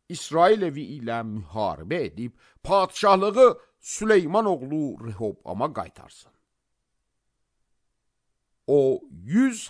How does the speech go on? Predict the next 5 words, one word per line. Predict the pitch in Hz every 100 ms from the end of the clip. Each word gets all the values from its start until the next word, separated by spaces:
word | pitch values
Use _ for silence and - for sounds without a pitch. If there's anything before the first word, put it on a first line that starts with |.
| -
həştad | 156 160 - - 254 247 156
min | 175 175
seçmə | - - - 220 214 - 202 254 156
döyüşçüsünü | 147 117 - _ 92 90 92
yığdı. | 117 71 _